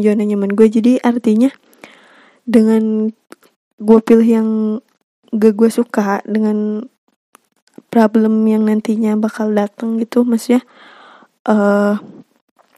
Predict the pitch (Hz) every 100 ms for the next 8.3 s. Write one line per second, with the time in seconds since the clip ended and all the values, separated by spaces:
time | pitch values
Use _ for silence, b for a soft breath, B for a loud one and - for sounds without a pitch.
0 | - - - 214 220 - 220 220 220 226
1 | - 226 233 220 220 220 220 208 214 208
2 | 202 247 262 262 254 220 - 247 254 b
3 | b b b b - 226 - 240 240 214
4 | 202 233 - - 214 214 220 - 233 226
5 | - 208 220 - 208 214 220 - _ _
6 | _ - 196 202 202 196 196 - B B
7 | B B B B B - 240 - 214 -
8 | 233 226